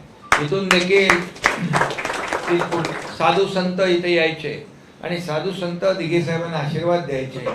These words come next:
साधू संत, साधू संत येती घरातोची दिवाळी दसरा,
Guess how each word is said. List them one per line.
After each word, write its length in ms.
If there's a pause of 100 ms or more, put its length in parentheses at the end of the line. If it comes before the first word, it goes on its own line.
(420)
साधू 280
संत, 300 (4000)
साधू 240
संत 320
येती 380
घरातोची 640
दिवाळी 360
दसरा, 440